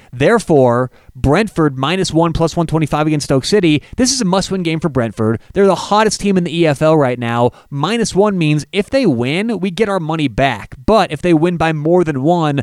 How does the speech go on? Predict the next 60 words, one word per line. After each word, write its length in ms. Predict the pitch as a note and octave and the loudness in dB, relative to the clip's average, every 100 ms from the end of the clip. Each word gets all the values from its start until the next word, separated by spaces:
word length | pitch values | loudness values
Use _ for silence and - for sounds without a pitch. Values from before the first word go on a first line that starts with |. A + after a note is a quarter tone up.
| - _ | -6 _
then 240 | A#2+ C3 C3 | -4 -2 0
we 80 | |
win 160 | B2+ B2 | -2 -2
our 100 | A2+ | -2
bet. 320 | G#2 G#2 F#2+ _ _ _ _ _ _ _ - | -4 -6 -8 _ _ _ _ _ _ _ -2
Plus 220 | F3 F3 | 0 2
one 140 | F#3 | 0
twenty-five 560 | D3 E3 D#3 D#3 D3 D3+ | 0 0 0 0 0 -2
seems 160 | D#3 | -4
like 120 | C3+ A#2+ | -4 -4
a 40 | |
great, 300 | A#2 C3 C3 - - - | -2 -2 -4 -12 -10 -2
great, 240 | C#3+ C3+ | 0 0
uh, 100 | B2 | -2
price 280 | - C3 - | 0 -4 -4
to 80 | B2 | -4
me. 320 | B2+ B2+ B2+ - - | -2 0 -2 -6 -10
And 100 | D3+ | -6
Stoke 240 | - G#3+ - | 0 0 0
City 420 | C#3+ D3 G3 G#3 _ | 0 0 0 -4 _
is 180 | - B2+ | -6 -6
way 320 | B2 G3+ G#3+ | -4 0 2
overrated. 520 | D#3+ C3 B2+ B2 G2 | 2 2 0 0 -2
I 40 | A#2+ | -2
mean, 200 | D#3+ F#3+ | 0 0
if, 80 | E3+ | -4
if 80 | |
you 60 | G3+ | -4
look 100 | A#3+ | -2
at 60 | F3 | -4
the 60 | |
prices 480 | - C#3+ E3+ - C#3 | -4 -4 -2 -2 -4
since 160 | D#3 D3+ | -4 -6
they've 140 | D3+ | -6
come 140 | D3+ | -4
back 140 | C#3 C3+ | -6 -6
from 100 | C3 | -8
the 80 | G#2+ | 0
break, 420 | D3 C3+ B2+ - - - | 2 2 0 -4 -20 -10
one 180 | G3 B3+ | -2 0
of 60 | |
the 60 | B3+ | 2
most 220 | A#3 A3 | 0 0
overrated 320 | A3 G#3+ G3+ | 0 0 0
teams 280 | E3+ G#3+ F3 | -2 -4 -2
in 20 | |
the 80 | F#3 | 0
whole 180 | F3 F3+ | 0 0
E 80 | D#3+ | 0
F 140 | C#3 | -2
L. 160 | G#3 C3 | -2 -2
I 120 | A3+ | -2
like 320 | G#3+ C#3+ A3+ | -2 -2 -4
Stoke 260 | - F3 D3 | -2 0 0
City, 220 | - C#3 | 0 0
but 100 | C#3+ | 0
they're 80 | F3+ | -2
not 300 | G3 - G#2+ | -4 -8 -6
this 200 | D3 - | -4 -2
good. 360 | - A2+ F2 | -2 -2 -4